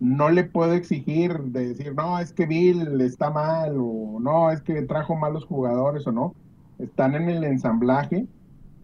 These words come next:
Veo cierta, veo ciertas cosas que a mí en lo personal,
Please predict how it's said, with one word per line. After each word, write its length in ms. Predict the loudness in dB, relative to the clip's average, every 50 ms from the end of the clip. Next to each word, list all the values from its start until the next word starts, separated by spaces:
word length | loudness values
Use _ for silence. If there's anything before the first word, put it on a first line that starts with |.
| -12 -8
Veo 360 | -4 -2 0 0 0 -2 -2
cierta, 1200 | -2 -2 -2 -2 -4 -8 -10 -8 -2 0 2 4 6 6 6 4 4 4 2 2 0 0 -4 -8 -10 -14 -20 -20 -10 -4 0
veo 240 | 2 4 4 4 4
ciertas 500 | 6 4 4 4 4 2 0 0 0 0
cosas 520 | 0 0 0 2 2 2 2 0 0 -4 -12 -20 -20 -12 -4 -2
que 80 | 0 2
a 80 | 2
mí 200 | 2 0 0 -2
en 120 | -2 0 0
lo 140 | -2 -2
personal, 680 | 0 -2 -2 -2 0 -2 0 0 0 0 0 -2 -4